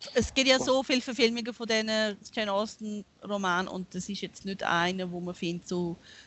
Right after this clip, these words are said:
Speaker 1: den würde ich jetzt weiterempfehlen.
Speaker 2: Ja,
Speaker 1: Nein.
Speaker 2: nein. Und der Bill Nye ist wieder mal der, spielt wieder mal der Bill Nye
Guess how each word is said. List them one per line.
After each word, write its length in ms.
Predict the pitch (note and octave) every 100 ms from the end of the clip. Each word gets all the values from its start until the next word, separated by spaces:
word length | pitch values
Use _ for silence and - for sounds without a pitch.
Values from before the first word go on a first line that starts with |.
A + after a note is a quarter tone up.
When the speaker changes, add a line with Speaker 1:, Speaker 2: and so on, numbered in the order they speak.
| _
Speaker 1:
den 220 | E3+ F#3 F#3+
würde 140 | F#3
ich 80 | F#3
jetzt 340 | F#3+ - -
weiterempfehlen. 800 | F#3+ F#3+ F3+ F#3+ - D3 D3 D3+ E3 - _ _ _ _ F3+ - -
Speaker 2:
Ja, 360 | C#3+ C#3+ D3 C#3+
Speaker 1:
Nein. 40 | G#2 G#2 G#2+ - _ _ _ _ _
Speaker 2:
nein. 100 | A#3+ - -
Und 140 | -
der 60 | -
Bill 200 | C#3+ C3+
Nye 400 | C3+ D#3+ E3+ E3
ist 100 | -
wieder 120 | C#3+
mal 120 | C#3+
der, 240 | C3 - C#3
spielt 280 | - C#3+ C#3
wieder 120 | C#3
mal 120 | A#2+
der 80 | A#2+
Bill 220 | B2 A#2+
Nye 360 | A#2+ D#3 E3+